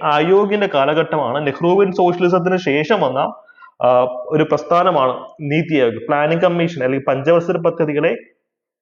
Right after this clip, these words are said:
കംപ്ലീറ്റ്ലി മാറ്റിക്കൊണ്ട് വന്നൊരു അസോസിയേഷനാണ് നീതി ആയോഗ്. അതാണ് ഇന്ന് പ്രാബല്യത്തിലുള്ളത്. അതുകൊണ്ട് തന്നെ തേർഡ് സ്റ്റേറ്റ്മെന്റ് തെറ്റാണെന്ന് നമുക്കറിയാം. അതായത് രണ്ടായിരത്തി ഇരുപത്തിരണ്ട് ഇരുപത്തി മുതൽ പതിനാലാം പഞ്ചവത്സര പദ്ധതിയാണ് നടക്കുന്നത് എന്നുള്ള പ്രസ്താവന തെറ്റാണല്ലോ എന്തായാലും.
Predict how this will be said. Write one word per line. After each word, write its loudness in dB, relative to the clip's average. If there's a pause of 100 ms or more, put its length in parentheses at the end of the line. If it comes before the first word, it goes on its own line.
(100)
കംപ്ലീറ്റ്ലി 2
മാറ്റിക്കൊണ്ട് 0
വന്നൊരു 0
അസോസിയേഷനാണ് 0
നീതി 0
ആയോഗ്. -2
അതാണ് 2
ഇന്ന് 0
പ്രാബല്യത്തിലുള്ളത്. 0
അതുകൊണ്ട് 2
തന്നെ -2 (1080)
തേർഡ് 2
സ്റ്റേറ്റ്മെന്റ് -4
തെറ്റാണെന്ന് -4
നമുക്കറിയാം. -6 (180)
അതായത് 0 (440)
രണ്ടായിരത്തി 2
ഇരുപത്തിരണ്ട് 2
ഇരുപത്തി 2
മുതൽ 0
പതിനാലാം 0
പഞ്ചവത്സര 0
പദ്ധതിയാണ് -2
നടക്കുന്നത് 0
എന്നുള്ള 2
പ്രസ്താവന 0
തെറ്റാണല്ലോ 2
എന്തായാലും. -2